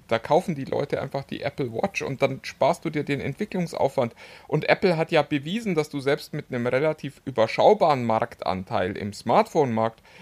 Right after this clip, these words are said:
sehr erfolgreich Uhren verkaufen kannst. Also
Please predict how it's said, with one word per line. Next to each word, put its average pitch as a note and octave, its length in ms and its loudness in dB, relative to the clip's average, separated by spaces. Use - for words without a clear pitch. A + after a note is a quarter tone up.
sehr F3+ 200 8
erfolgreich D#3+ 520 2
Uhren G3+ 240 -8
verkaufen - 540 -8
kannst. - 380 -20
Also B2 240 2